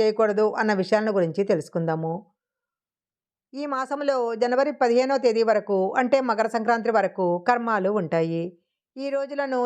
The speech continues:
చెడ్డ రోజులుగా భావిస్తారు. ఈ రోజులలో ఎలాంటి శుభకార్యాలు చెయ్యరు. ఒకవేళ ఎవరైనా పొరపాటున చేసినా వాటి వల్ల ప్రతికూల ఫలితాలు కలుగుతాయి. జీవితంలో ఎంతో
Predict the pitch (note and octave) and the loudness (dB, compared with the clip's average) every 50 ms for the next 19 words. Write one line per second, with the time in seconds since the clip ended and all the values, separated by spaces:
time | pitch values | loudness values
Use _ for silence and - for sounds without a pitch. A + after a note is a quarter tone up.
0 | A#3+ A#3+ B3 A3 G3 G#3+ A3 A#3+ A3 A3 G#3 F#3+ F3+ F#3+ G3+ F#3+ F#3 D#3+ D#3 F3+ | 0 -2 -2 0 0 0 0 2 0 0 0 2 2 2 2 2 0 0 0 -2
1 | F3 F3 - F#3 E3 D#3+ E3 E3 F3 - - _ _ _ _ _ _ _ _ _ | -6 -4 -2 -2 0 2 2 0 -2 -4 -10 _ _ _ _ _ _ _ _ _
2 | C4 C4+ C#4+ C4+ C4+ C4+ B3+ C#4 C#4 C4+ C4 B3+ B3 A#3+ A3+ A3 A3 A#3 A#3 B3 | -10 -10 -6 -6 -6 -6 -6 -4 -4 -2 -2 0 -2 0 -2 -2 0 0 0 0
3 | B3+ C4 B3+ B3 - A3 A3+ - A3+ G#3 G3 F#3+ F3+ E3 F3 G3+ G3 G3 E3+ E3 | 0 -2 -4 -4 -4 -2 0 0 2 0 2 2 0 0 0 0 -2 -2 0 0
4 | E3+ E3 F3 F3+ F3 - _ _ _ _ _ _ - A#3+ D4+ C#4+ D4 D4 C#4+ C#4 | 2 2 2 2 0 -4 _ _ _ _ _ _ -10 -8 -6 -4 -2 -2 -2 -2
5 | C4+ B3+ B3+ B3 B3+ C#4 C4 C4 C4 B3+ B3+ B3+ B3 B3 A#3+ A#3 A3+ A#3 A#3+ A#3 | -2 -4 -4 -6 -4 -2 0 2 2 2 2 0 2 0 0 0 2 2 0 0
6 | A3 A#3+ B3 A#3+ A#3+ A#3+ B3 A#3+ - A3 G#3+ G#3+ - G#3+ G#3+ G#3 G3 F#3+ F#3+ F#3+ | 2 2 0 2 0 -2 -2 0 0 0 0 0 0 0 2 2 2 2 0 -2
7 | F#3+ - A#3+ A#3+ A#3+ B3 A#3 A#3 A#3 A#3+ B3+ B3 F#3+ F#3 A#3 A3+ - A#3+ A#3+ A#3 | -2 0 2 2 2 2 2 2 2 2 0 0 0 0 0 2 2 2 2 2
8 | A#3 G3+ F#3+ - G3 F3+ F#3 A3 A3 G3+ D#3 D3+ E3 E3 - E3+ D#3+ D#3+ E3 E3 | 0 0 2 2 2 2 2 2 2 0 0 0 -2 0 0 0 0 0 0 0
9 | E3+ F3+ G3+ - _ _ _ _ _ _ _ _ _ A3+ C4+ D4 D4+ C#4 D#4+ D4 | -2 -4 -6 -10 _ _ _ _ _ _ _ _ _ -8 -6 -6 -4 -4 -4 -6
10 | D4 C#4+ D4 D4 C#4 B3 A3 A3 G#3+ C4 | -4 -2 -2 -2 -2 -4 -6 -2 0 0